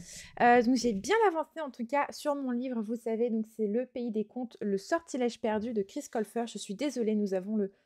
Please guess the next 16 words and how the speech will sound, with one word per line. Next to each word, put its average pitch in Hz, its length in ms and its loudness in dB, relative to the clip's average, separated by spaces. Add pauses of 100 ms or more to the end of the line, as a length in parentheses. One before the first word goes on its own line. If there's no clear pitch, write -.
(160)
soleil 302 420 2 (100)
qui 226 100 -12
s'invite 226 580 -4
aujourd'hui, 226 680 0
ça 220 140 -6
fait - 120 -12
un 175 60 -8
petit 175 200 -12
peu 233 140 -8
du 196 160 -12
bien 202 280 -6
en 180 100 -8
vrai 190 220 -14
qu'il 247 220 -12
soit 202 220 -6
là. 202 140 -2